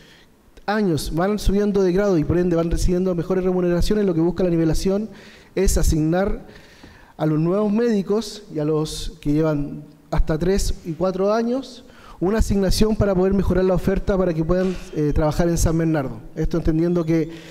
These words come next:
la base del sueldo mínimo nacional y la asignación municipal que se entrega es muy baja respecto del mercado. Entonces, a través de una nivelación, que es lo que se busca, poder atergar, eh, atergar una mejor oferta a los médicos para que trabajen en San Bernardo.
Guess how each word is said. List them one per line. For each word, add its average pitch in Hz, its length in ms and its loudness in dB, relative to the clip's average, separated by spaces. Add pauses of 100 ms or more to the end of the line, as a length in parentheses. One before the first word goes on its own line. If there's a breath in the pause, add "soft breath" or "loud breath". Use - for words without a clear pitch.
(440 loud breath)
la 143 200 0
base 165 540 0 (200)
del 190 400 0
sueldo 202 760 0 (100)
mínimo 180 300 -2
nacional 170 680 -4
y 151 40 -8
la 147 80 -4
asignación 185 680 0 (360 loud breath)
municipal 170 400 2
que 180 100 0
se 190 80 4
entrega 202 340 2
es 185 60 2
muy 180 200 2
baja 190 280 0
respecto 175 380 0
del 170 100 2
mercado. 156 480 -2 (100)
Entonces, - 220 -14
a 165 60 -10
través 160 180 -2
de 160 60 -2
una 165 100 0
nivelación, 165 460 2
que - 80 -4
es - 140 0
lo 202 140 0
que 208 80 -2
se 208 120 2
busca, 233 320 -2 (400 loud breath)
poder 170 200 0
atergar, 170 400 0
eh, 160 300 0
atergar 160 400 0
una 170 180 2
mejor 165 220 2
oferta 180 360 2
a - 20 2
los 165 100 2
médicos 170 360 0
para 165 160 0
que 160 80 0
trabajen 156 320 0
en 151 60 -2
San 156 180 2
Bernardo. 120 280 -4